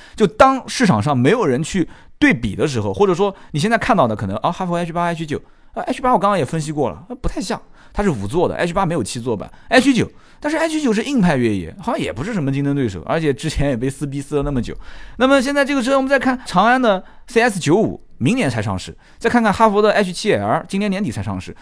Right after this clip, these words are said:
所以在这个情况下，我觉得它正好是一个真空期。这个真空期呢，反正对于消费者来讲，我觉得你应该是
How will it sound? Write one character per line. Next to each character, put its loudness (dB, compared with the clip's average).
所 -6
以 -4
在 4
这 -2
个 2
情 0
况 0
下， 0
我 -2
觉 -4
得 -2
它 -6
正 -2
好 -8
是 -10
一 -4
个 -4
真 -6
空 -2
期。 -10
这 0
个 6
真 4
空 0
期 -4
呢， 0
反 -4
正 -2
对 -4
于 -4
消 0
费 2
者 -2
来 -4
讲， -4
我 -6
觉 -6
得 -6
你 -4
应 -4
该 -2
是 -8